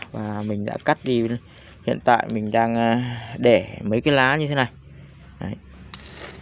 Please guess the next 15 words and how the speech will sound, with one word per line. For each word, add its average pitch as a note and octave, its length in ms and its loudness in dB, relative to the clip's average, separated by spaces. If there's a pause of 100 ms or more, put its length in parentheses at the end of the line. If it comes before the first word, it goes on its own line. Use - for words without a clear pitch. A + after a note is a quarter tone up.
(540)
Khi F3+ 340 10
mà C3+ 260 8
hoa D3+ 220 6
lây D3+ 100 6
ơn D3 220 2
nó C#3+ 100 2
nở C#3+ 180 8
hoa C#3 300 4 (200)
mà A#2+ 180 -2
chúng A#2+ 120 -8
ta B2+ 300 4
cắt C#3 220 -2
cành B2 160 4 (540)
để G2+ 180 -4
cắm B2+ 200 2